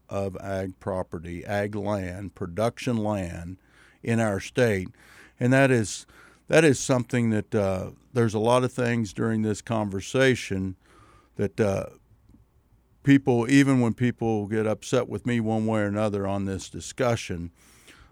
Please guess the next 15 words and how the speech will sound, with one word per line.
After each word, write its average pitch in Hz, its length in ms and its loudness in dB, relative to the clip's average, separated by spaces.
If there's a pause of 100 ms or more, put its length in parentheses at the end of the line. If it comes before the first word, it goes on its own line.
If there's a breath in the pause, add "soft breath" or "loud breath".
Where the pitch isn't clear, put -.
I, 110 260 0
I 117 60 2
think 156 360 0
that 110 180 -2
looking 131 440 4
at 113 100 0
the 104 80 -4
statutes 113 720 -2
and 107 100 -2
understanding 107 760 -2
what's 104 320 -6
real 113 800 4
and 104 160 -4
what's 107 240 -4
Facebook 117 640 -2